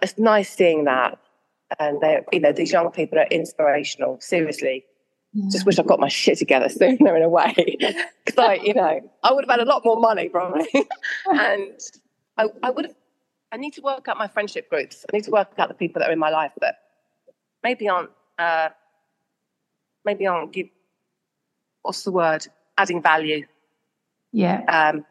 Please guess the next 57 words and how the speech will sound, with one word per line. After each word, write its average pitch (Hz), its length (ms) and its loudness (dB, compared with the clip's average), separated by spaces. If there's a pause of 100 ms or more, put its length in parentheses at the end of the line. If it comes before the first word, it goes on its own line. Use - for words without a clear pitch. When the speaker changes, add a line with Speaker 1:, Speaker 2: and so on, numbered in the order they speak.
Speaker 1:
are 208 60 2
they 202 180 2
serving 190 360 4
me 160 100 4
well? 147 360 4 (100)
That's 185 160 -6
the - 80 -16 (100)
correct 147 220 0
phrase 156 240 0
I'm 156 100 0
looking 151 340 -6
for. 170 300 -4 (400)
Speaker 2:
Yeah. 202 180 4
Speaker 1:
And 196 80 2
I'm 202 100 2
here 240 340 4 (480)
on 156 140 2
this 160 120 -2
yoga 175 300 2
retreat, 139 580 -4 (540)
and 175 80 2
I 160 60 4
thought, - 180 4
"Oh, 165 180 6
they're 165 120 2
all 180 80 4
gonna 165 160 2
be 165 80 4
bloody 156 260 0
tree 175 320 0
huggers. 156 320 2
It's 170 140 -2
gonna - 260 -2
be 202 80 4
really," - 180 2 (540)
<laughs> - 680 -8
I - 60 4
was - 140 2
like, 262 140 2 (120)
"You 330 100 4
know, 254 60 4
I 320 100 2
can't 370 220 2
even, 233 120 0
I 302 200 2
still 233 220 0
can't - 240 0
believe - 180 -2
I'm 202 120 -2
on 185 100 -4
a - 40 -6
yoga 185 340 -6
retreat." - 360 -12 (140)
There's 185 180 -6
no 220 180 2
alcohol 143 540 -4
here. 147 220 -2